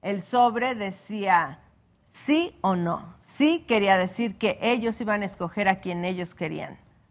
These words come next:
No quería decir que nosotros les íbamos a escoger a alguien. Cada participante tiene el derecho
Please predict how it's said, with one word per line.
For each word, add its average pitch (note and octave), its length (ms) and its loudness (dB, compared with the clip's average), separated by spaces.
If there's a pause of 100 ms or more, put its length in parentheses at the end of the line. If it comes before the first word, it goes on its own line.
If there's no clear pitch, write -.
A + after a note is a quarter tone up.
No G#3+ 500 4
quería F3 240 -2
decir F#3 340 -4
que F#3 120 -4
nosotros F#3 540 -8
les E3+ 180 -6
íbamos E3+ 300 -6
a - 40 -10
escoger D#3 420 -10
a - 100 -2
alguien. - 280 -12 (520)
Cada C#4+ 540 4
participante A3 960 0
tiene A3 420 -4
el A3 120 -6
derecho G#3+ 680 -2